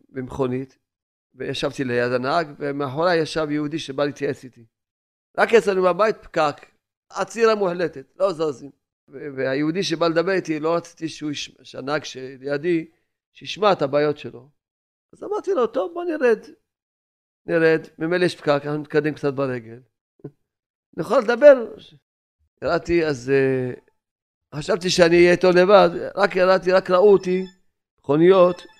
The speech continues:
יורדים נהגים מהמכוניות, "כבוד הרב, תברך אותי, כבוד הרב." <laughs> כשם היה לי נהג, פה היה לי כמה נהגים. <laughs> וירדתי לו,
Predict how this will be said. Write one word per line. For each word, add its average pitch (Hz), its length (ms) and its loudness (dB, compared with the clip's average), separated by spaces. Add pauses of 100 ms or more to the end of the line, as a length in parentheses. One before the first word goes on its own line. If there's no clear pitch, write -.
(960)
יורדים 190 380 -2
נהגים 196 340 4
מהמכוניות, 185 840 0 (760)
"כבוד 247 180 4
הרב, 254 380 2 (140)
תברך 247 260 2
אותי, 175 200 -4
כבוד 285 260 -2
הרב." 294 260 6 (220)
<laughs> - 1500 -8
כשם 175 220 4
היה 190 120 8
לי 190 120 6
נהג, 190 320 6
פה 180 120 8
היה 175 120 8
לי 180 80 0
כמה 185 240 4
נהגים. 165 400 2 (640)
<laughs> - 1400 -8
וירדתי 190 500 4
לו, 339 260 -2